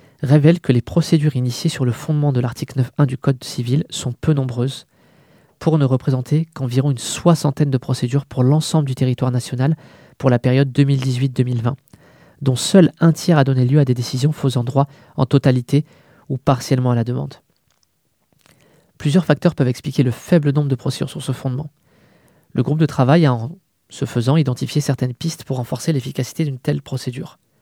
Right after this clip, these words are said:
Nous ne nous attarderons pas évidemment sur toutes les pistes de la mission Guigou.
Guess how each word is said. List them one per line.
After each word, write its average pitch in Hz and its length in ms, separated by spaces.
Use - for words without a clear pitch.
Nous 135 60
ne 120 60
nous 120 40
attarderons 123 400
pas 139 160
évidemment 123 340
sur - 120
toutes - 160
les 127 80
pistes - 260
de 147 60
la 175 80
mission 127 240
Guigou. 123 340